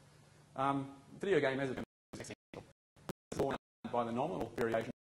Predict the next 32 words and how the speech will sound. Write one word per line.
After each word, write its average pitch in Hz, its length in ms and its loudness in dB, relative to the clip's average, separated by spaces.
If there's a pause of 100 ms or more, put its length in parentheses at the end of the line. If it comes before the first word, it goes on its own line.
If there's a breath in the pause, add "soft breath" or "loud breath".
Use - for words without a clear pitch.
(180)
that 113 60 -2
I 113 80 0
mentioned 117 340 -6
previously. 120 580 -2
It's - 140 -6
obvious 147 400 2
that - 180 -2
there 117 140 0
are 127 120 2
nominal 117 240 -4
variations, 117 580 2
and 120 140 -4
they, 113 160 -2 (280)
there 123 140 4
are 110 40 4
variations 120 600 2
because 120 260 -8
of 113 80 -6
things 117 240 -4
like 113 160 -2
geography 117 640 -4 (420 loud breath)
or 110 480 2 (520)
whatever, 139 320 0 (240)
okay? 120 160 -6 (220)
Things 139 180 -4
that 127 80 0
aren't, 120 180 0 (480)
don't 139 140 -4
really 117 180 -2
seem 120 280 -4
theoretically 117 500 -6
pertinent. - 360 -6